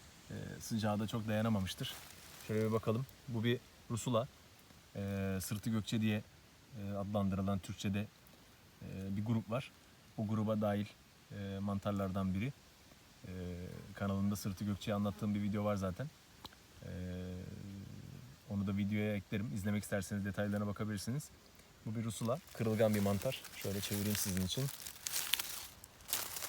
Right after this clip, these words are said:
Evet. Şöyle gördüğünüz gibi biraz kendinden de geçmiş diyebiliriz.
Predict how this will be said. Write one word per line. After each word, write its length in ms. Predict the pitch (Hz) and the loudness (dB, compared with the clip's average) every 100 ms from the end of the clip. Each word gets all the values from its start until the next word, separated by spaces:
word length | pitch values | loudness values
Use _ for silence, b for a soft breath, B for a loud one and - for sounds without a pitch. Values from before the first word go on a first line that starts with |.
| - - - 104 | -10 -16 -6 2
Evet. 340 | 98 90 - - - - - - - - - - - | 2 2 -4 -10 -18 -20 -20 -20 -20 -20 -20 -20 -18
Şöyle 240 | - 98 | -6 -2
gördüğünüz 420 | 95 98 95 98 90 | 0 2 4 4 6
gibi 220 | 92 120 - - - - | 4 4 -2 -12 -12 -6
biraz 340 | 98 95 - - - - | -4 -2 -4 -10 -16 -8
kendinden 520 | 98 95 92 92 87 | -4 -2 0 0 0
de 40 | |
geçmiş 380 | 95 90 98 - | 0 -2 -4 -2
diyebiliriz. 580 | 101 95 92 95 - | 0 2 2 0 -2